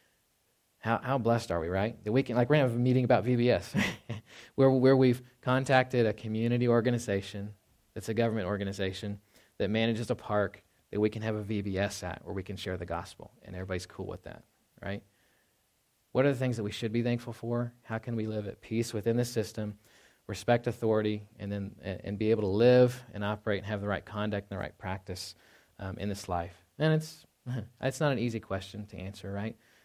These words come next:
Certainly one that we've had to deal with more complications, right? How do we continue to do that? Um, I think we'll still keep working that out.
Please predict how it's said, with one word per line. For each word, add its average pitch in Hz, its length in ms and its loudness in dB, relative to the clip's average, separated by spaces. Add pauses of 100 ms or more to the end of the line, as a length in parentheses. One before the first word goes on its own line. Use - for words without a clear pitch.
Certainly 110 320 0
one 110 160 0
that 101 80 -4
we've 101 140 -6
had 107 160 -2
to 101 40 -8
deal 101 220 0
with 98 160 -2
more 98 160 -6
complications, 98 920 -8
right? 98 240 -8
How 104 140 -6
do 104 80 -2
we 101 80 -4
continue 113 400 -4
to 110 100 -2
do 117 180 0
that? 117 280 -2 (480)
Um, 101 140 -6
I 123 80 -2
think 139 160 -2
we'll 131 80 0
still 127 200 -2
keep 123 220 -10
working 117 280 -4
that 104 120 -6
out. 104 280 -8